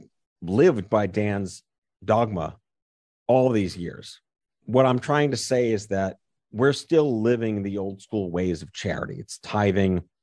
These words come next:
it's penance, it's philanthropy because it's underpaying people. It's, unless you're the Bill & Melinda Gates Foundation or started from the Ford Foundation,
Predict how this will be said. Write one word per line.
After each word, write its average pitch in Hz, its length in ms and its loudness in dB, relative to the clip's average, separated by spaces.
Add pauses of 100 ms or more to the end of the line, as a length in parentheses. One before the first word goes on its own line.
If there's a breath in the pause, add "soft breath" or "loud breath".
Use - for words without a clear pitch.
(280)
it's 87 220 -8
penance, 95 720 -2 (400)
it's 95 340 -4 (300)
philanthropy 101 800 0
because 87 480 -6 (440)
it's 101 160 -2
underpaying 104 840 0
people. 92 540 -4 (640)
It's, 131 440 -2 (100)
unless 139 420 2
you're 170 100 2
the 131 140 0
Bill & 120 300 0
Melinda 110 400 -2
Gates 87 340 -10
Foundation 85 680 -6
or 92 260 2
started 117 600 0
from 98 520 0 (280)
the 110 80 -2
Ford 85 340 -8
Foundation, 85 840 -4